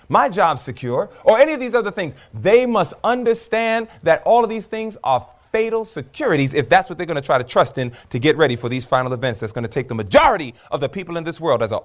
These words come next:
overwhelming surprise. Strip the securities. Now, here's what happens. It says, "He lays heavy burdens upon the conscience of the wrongdoer and pierces the soul with arrows of conviction."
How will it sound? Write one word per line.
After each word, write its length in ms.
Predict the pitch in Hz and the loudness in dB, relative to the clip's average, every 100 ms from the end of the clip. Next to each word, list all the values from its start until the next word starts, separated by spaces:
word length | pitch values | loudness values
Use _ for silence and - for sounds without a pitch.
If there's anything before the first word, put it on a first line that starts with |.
| - | 0
overwhelming 800 | 170 160 185 170 113 147 147 147 | 0 -2 -6 -4 0 0 0 -8
surprise. 760 | - - 143 127 - - - _ _ _ _ _ _ _ _ _ _ _ | -12 -10 -10 -10 -12 -20 -20 _ _ _ _ _ _ _ _ _ _ _
Strip 520 | - - - 381 403 - | -10 -8 2 4 2 -4
the 80 | |
securities. 640 | 254 202 - 151 95 87 - _ | -8 -8 -6 -8 -8 -14 -20 _
Now, 160 | 147 135 | -6 -4
here's 180 | 147 156 | -4 -2
what 100 | 233 | 0
happens. 440 | 302 - 98 87 _ _ - | 0 0 -10 -14 _ _ 0
It 120 | 190 | 0
says, 320 | 185 208 196 | 2 0 0
"He 260 | 147 185 180 | -4 -6 -4
lays 540 | 175 233 262 269 262 _ _ _ | 0 6 6 6 2 _ _ _
heavy 600 | - 113 285 339 285 226 | -16 4 8 8 6 -8
burdens 640 | 180 160 104 80 - _ _ - | -6 -6 -8 -18 -20 _ _ -8
upon 240 | 139 208 | -4 -2
the 80 | 170 | -4
conscience 420 | 160 240 269 269 | -4 -2 -4 -4
of 80 | 226 | -6
the 80 | 165 | -2
wrongdoer 580 | 185 285 285 294 294 285 - - | 2 0 0 4 6 6 2 -6
and 300 | 196 175 135 | -2 -2 -4
pierces 460 | - 453 480 453 415 | 4 4 4 0 -4
the 80 | 427 | -4
soul 440 | - 285 175 123 - | 4 4 4 -4 -10
with 240 | 131 165 - - | 2 2 2 0
arrows 480 | 220 240 240 240 233 - | 2 2 2 -2 -4 0
of 340 | 175 185 - - | 4 4 2 -10
conviction." 680 | 143 117 180 - 98 76 | -8 0 0 0 -12 -14